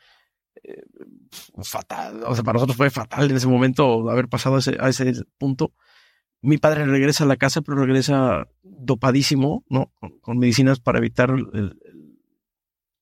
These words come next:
las convulsiones. Y pues estaba en la cama postrado. Entonces, para mí, ver a mi padre que era súper activo y que trabajaba y que llegó súper alto y que hizo mil cosas y que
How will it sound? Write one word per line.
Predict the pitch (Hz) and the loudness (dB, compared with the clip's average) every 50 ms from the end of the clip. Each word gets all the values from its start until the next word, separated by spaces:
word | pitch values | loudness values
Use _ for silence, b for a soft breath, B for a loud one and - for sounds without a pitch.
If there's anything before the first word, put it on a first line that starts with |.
| _ _ _ _ _ _ _ _ _ _ - | _ _ _ _ _ _ _ _ _ _ -6
las | - 110 - | -4 -4 -4
convulsiones. | - - 113 113 - 135 131 147 - - _ b b b b b b b b b b b b b b _ _ _ _ - | -2 -2 -2 2 2 2 2 2 0 -4 _ b b b b b b b b b b b b b b _ _ _ _ -8
Y | - 131 | -6 -4
pues | 131 120 117 | -4 -2 -2
estaba | 117 - 143 139 | 0 2 2 4
en | 143 | 4
la | 120 107 | 4 2
cama | 120 131 131 123 113 | 2 2 2 2 0
postrado. | - - - - - 127 131 110 - - _ _ _ | -2 -6 -8 -4 -2 -2 -2 -2 -6 -12 _ _ _
Entonces, | _ - 131 127 139 143 | _ -10 -6 -2 -2 -2
para | - 139 135 139 | 0 2 2 4
mí, | 156 165 175 | 4 4 4
ver | 165 160 165 170 | 2 2 2 2
a | 180 | 2
mi | 170 147 | 0 -2
padre | 131 - 143 143 147 160 160 139 | 0 0 0 0 2 0 -2 0
que | - - 147 135 120 117 B B B B B B B B B | 2 2 2 2 2 0 B B B B B B B B B
era | - 156 170 | 0 2 2
súper | 147 147 - - 160 | 2 0 0 -2 -2
activo | 151 139 _ - 160 160 156 147 139 170 | -2 -2 _ -2 0 2 2 2 2 2
y | 160 135 | 0 0
que | - 180 - | -2 -6 -4
trabajaba | - - - - - - - - - - - 170 | -4 -4 -6 -6 -10 -14 -12 -10 -10 -4 -2 0
y | 165 147 | 0 0
que | - - 170 147 | 2 0 2 4
llegó | 143 151 143 156 | 4 2 2 2
súper | 151 - - 143 - 175 156 | -2 -2 -4 -4 -4 -2 0
alto | 143 156 151 - 156 | 0 -2 0 -2 -4
y | 143 | 0
que | 156 | 0
hizo | 156 - 156 151 | 0 0 2 2
mil | 151 147 147 - | 2 2 0 -2
cosas | _ - - 151 143 - - 160 151 139 - 151 | _ -10 -8 -6 -4 -2 -2 0 0 0 -2 -4
y | 143 | -6
que | - - - 151 151 135 113 | -6 -2 2 2 2 2 0